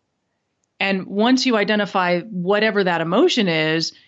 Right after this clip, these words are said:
you'll probably be able to shut some of those down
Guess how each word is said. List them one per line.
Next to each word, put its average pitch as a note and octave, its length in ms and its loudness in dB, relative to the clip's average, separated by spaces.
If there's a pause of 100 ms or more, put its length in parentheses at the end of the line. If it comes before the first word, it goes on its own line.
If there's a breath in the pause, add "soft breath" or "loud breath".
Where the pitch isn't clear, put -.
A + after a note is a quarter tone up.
you'll - 120 -6
probably A3 540 -2
be F3 240 2
able E3+ 220 0
to E3 320 2
shut E3+ 260 0
some F3+ 160 0
of D#3 80 0
those D3+ 180 -2
down D3+ 480 -2